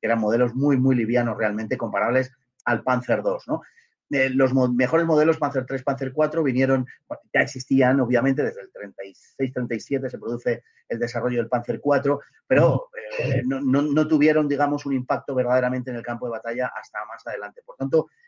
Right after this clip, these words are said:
el ejército alemán en general, eh, tenía ese concepto del, de la motorización en efecto, pero por razones de, de, de poco desarrollo en el tiempo,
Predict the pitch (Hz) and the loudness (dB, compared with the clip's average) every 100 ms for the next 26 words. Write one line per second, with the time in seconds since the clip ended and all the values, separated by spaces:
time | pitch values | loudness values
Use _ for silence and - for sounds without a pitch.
0 | - 113 127 147 151 139 139 143 127 127 | -12 -8 -4 0 0 2 2 0 -2 -4
1 | 117 120 147 147 147 - _ _ 123 120 | -4 -2 0 2 0 -2 _ _ 2 4
2 | 117 113 120 123 156 160 160 143 127 120 | 4 2 2 4 4 2 -2 -2 -2 -2
3 | - 147 - 110 - _ _ 117 123 120 | -4 -4 -6 -10 -10 _ _ -6 -2 -2
4 | 113 110 - 120 117 117 113 113 113 - | -4 -10 -2 0 0 -4 -6 -6 -6 0
5 | 147 123 110 - 160 - 160 170 _ _ | 0 0 -6 -2 -2 0 -2 -2 _ _
6 | _ _ _ - 139 123 120 - 113 107 | _ _ _ 0 0 0 -4 -4 -4 -4
7 | 107 151 147 120 113 110 104 110 101 107 | -2 0 0 0 -2 -2 -6 -8 -6 -8
8 | 107 101 - _ _ _ 151 131 139 123 | -8 -8 -14 _ _ _ -6 -2 -2 0
9 | 120 131 156 127 120 120 147 135 160 | -2 0 2 2 0 2 2 4 0